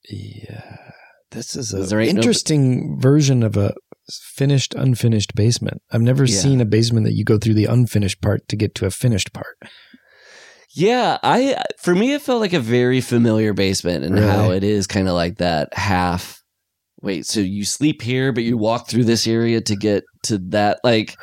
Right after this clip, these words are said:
Speaker 1: Uh, I've never s-,
Speaker 2: I mean,
Speaker 1: quite seen that.
Speaker 2: I love, uh, basements, and I wish every movie had a basement
Speaker 1: I wish
Speaker 2: scene.
Speaker 1: every house did. I'm so jealous that you have a California house with a basement.
Speaker 2: Yeah,
Speaker 1: That's so
Speaker 2: uh,
Speaker 1: rare.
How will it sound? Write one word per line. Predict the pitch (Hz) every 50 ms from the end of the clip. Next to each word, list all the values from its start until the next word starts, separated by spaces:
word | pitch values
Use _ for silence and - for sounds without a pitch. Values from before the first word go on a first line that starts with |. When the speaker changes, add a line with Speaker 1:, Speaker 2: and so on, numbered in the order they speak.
| - 113
Speaker 1:
Uh, | 104 101 98 95
I've | 98 117
never | 123 113 104 101
s-, | - -
Speaker 2:
I | 120
mean, | 120 127
Speaker 1:
quite | - 107 101 -
seen | - - 113 107 92
that. | 90 95 - _ -
Speaker 2:
I | 110 135 190
love, | 220 165 127 113 120 135 127 123 120 113 104 101
uh, | 98 90 87 85 85 85 85 87
basements, | 92 98 98 98 98 95 - 92 98 92 -
and | 92 104
I | 113 123
wish | 120 113 92 98
every | 107 104 92 92 87 90 92
movie | 95 110 113 101 95 80
had | 76 73 71
a | 69 67 - -
basement | 90 104 110 - - - 135
Speaker 1:
I | 151
wish | 170 156
Speaker 2:
scene. | 170 156
Speaker 1:
every | 143 127 104
house | 95 - - 113 135 165 160 -
did. | - - 87 87 - -
I'm | - - 110 113 120 117 123 -
so | - - 147 147
jealous | 135 104 120 135 143 127 - -
that | - -
you | 110 113 120 127
have | 117 113 110 -
a | -
California | - - - - 117 117 110 - 120 117 107
house | 95 98 104 110 - -
with | - 104
a | - -
basement. | - - 110 120 - - - - - - _ _ _ _ _ _ _ _ _ _ _ _ _ _
Speaker 2:
Yeah, | - 127 139 139 135 127 113
Speaker 1:
That's | 101 104 98 - - 95 117
so | 120
Speaker 2:
uh, | - 117 95 85 82
Speaker 1:
rare. | 123 123 98 - -